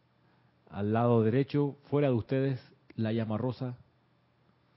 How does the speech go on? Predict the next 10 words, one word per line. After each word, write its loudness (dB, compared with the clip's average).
al 0
lado 4
izquierdo 0
también -2
fuera -4
de 0
ustedes, -2
la -2
llama -4
azul. -8